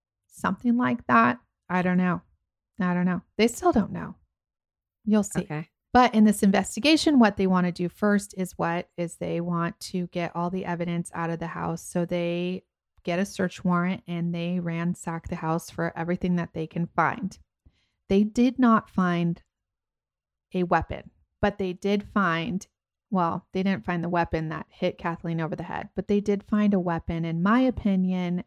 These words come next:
Speaker 1: that was on Michael's computer. Michael had a little secret, Gretch. He was a bisexual and kept his lust for men in the closet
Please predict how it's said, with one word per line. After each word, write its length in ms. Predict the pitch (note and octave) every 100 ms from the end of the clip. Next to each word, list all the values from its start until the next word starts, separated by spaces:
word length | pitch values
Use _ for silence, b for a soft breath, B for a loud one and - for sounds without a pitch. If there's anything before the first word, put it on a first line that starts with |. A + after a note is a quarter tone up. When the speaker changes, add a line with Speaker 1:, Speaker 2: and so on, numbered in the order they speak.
| -
Speaker 1:
that 400 | F#3+ E3+ E3+ E3 _ _ _ _
was 180 | F3 E3+
on 380 | E3 E3+ E3 E3 -
Michael's 500 | E3 D#3+ - D#3+ -
computer. 640 | - D#3+ - D#3+ G2+ - _ _ _ _ _ _ _ _ -
Michael 380 | F#3+ G3 A#3+ A3
had 240 | G3+ F#3
a 60 | F#3
little 260 | F3+ F#3 F#3+
secret, 560 | - B3+ - B3 - -
Gretch. 460 | D#3+ D3 - - - _ _ _ _ _ _ _ _ _ _ _ _
He 380 | _ A3+ A#3 B3+
was 400 | G#3+ G3+ F#3+ F#3+ -
a 420 | F#3+ F#3 F3+ F3+ -
bisexual 880 | - F3+ F#3+ G3+ G3 - C#3+ A#2+ A3 - _ _ _ _ _ _ -
and 480 | F#3+ F#3 F#3 F#3 - _ _
kept 300 | - G#3 G3+
his 260 | - G#3+ -
lust 460 | F3+ F3+ G3 - - -
for 320 | F#3 F3 E3
men 500 | D#3+ C4+ D#4 C4+ C4+ -
in 140 | G#3+
the 80 | G#3+
closet 720 | - D#3+ D#3 E3 - - -